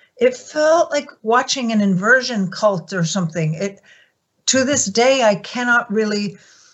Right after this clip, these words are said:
unpack it for you or explain it to you, other than to say that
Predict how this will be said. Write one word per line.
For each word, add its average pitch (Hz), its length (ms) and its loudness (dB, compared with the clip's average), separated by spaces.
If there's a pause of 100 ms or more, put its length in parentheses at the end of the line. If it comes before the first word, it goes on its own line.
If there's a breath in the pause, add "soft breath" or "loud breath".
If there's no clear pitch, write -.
(680 soft breath)
unpack 233 540 2
it - 140 -6
for 202 220 -4
you 175 160 0
or 175 140 0
explain 226 540 -2
it 254 120 -10
to 185 140 -4
you, 160 220 0
other 190 280 -2
than 196 260 0
to 196 120 -2
say 202 400 -2
that 190 380 0